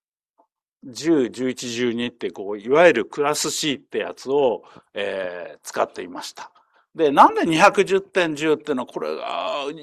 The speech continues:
ちょっとよくわからない。えー、まあ、これを使えよっていうことになったんですけども、この辺は、あの、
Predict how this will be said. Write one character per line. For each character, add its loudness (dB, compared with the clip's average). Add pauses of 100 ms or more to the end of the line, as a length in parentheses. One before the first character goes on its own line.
(140)
ち -2
ょ -
っ -10
と 0
よ 4
く 2
わ 6
か 4
ら 4
な -2
い。 -16 (220)
え -4
ー、 -4
ま 2
あ、 -4
こ 0
れ 6
を 6
使 4
え 2
よ 10
っ 6
て -4 (240)
い -6
う -4
こ -6
と 0
に -6
な 2
っ -16
た -2
ん -8
で -10
す -16
け -8
ど -8
も、 -12
こ -12
の -6
辺 -4
は、 4
あ 4
の、 0